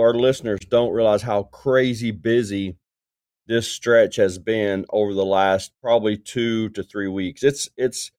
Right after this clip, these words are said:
used to be, you know, we would focus on the Hell Tour and, and that's it. But now it's like the Hell Tour Plus, you know, it's, it's Summer Nationals Plus. It's all this stuff. So, but anyway, to your point, Todd,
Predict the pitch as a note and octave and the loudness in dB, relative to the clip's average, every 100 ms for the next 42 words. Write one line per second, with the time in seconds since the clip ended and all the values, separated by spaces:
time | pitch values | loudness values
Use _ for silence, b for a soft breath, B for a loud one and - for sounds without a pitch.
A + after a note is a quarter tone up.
0 | _ _ _ _ E3 G#3 D#3 B2+ B2+ A#2+ | _ _ _ _ -6 -4 -4 0 0 2
1 | B2 A#2+ A2+ B2+ A2 - C3+ C3 B2 G#2+ | 2 2 2 0 -2 4 4 4 0 0
2 | G#2 C#3 C#3 D3+ C#3+ C#3 C3+ - _ _ | 2 4 4 2 4 6 4 -2 _ _
3 | _ _ _ _ _ _ _ _ G2+ G2+ | _ _ _ _ _ _ _ _ -8 -6
4 | G#2+ G2+ A#2 F2+ - A2 G2 F#2 A2 C#3 | -4 -2 -2 -4 -2 0 0 -2 0 4
5 | C#3+ G#2 A2 G#2+ F#2+ A#2 A2+ A#2+ G2+ G2 | 4 4 2 2 2 4 4 2 -2 0
6 | A2 F#2+ D2 - - G#2 G2+ F#2 F2+ - | 2 4 2 -8 -18 -10 -2 0 0 -2
7 | G2 - - B2 B2 A#2 A2 G2+ F2+ _ | -12 -10 0 0 2 0 0 -4 -10 _
8 | A#2 G2 D#2 - _ _ _ _ - - | 2 2 2 -8 _ _ _ _ -6 4
9 | A2+ A2+ G#2 - G#2 G2 F#2+ A2 G2 G2 | 6 6 4 0 2 2 0 0 0 0
10 | _ _ _ _ _ G#2+ A2 G#2 - _ | _ _ _ _ _ 2 4 4 -4 _
11 | _ _ _ F3 E3+ A#2+ F#2+ - A3+ G3 | _ _ _ 0 2 4 2 2 2 2
12 | D#3+ D#3 C#3+ C#3+ C3 B2+ | 4 2 2 2 4 4